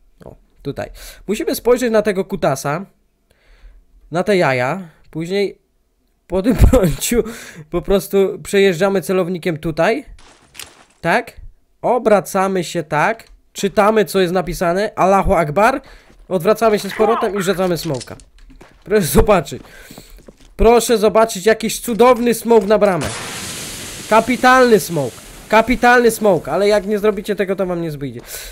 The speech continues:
Jeszcze raz. Patrzymy. Po prąciu.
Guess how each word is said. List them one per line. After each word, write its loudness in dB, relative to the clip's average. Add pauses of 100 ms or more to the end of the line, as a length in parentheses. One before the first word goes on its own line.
(160)
Jeszcze -4
raz. -2
Patrzymy. -2 (840)
Po -8
prąciu. -2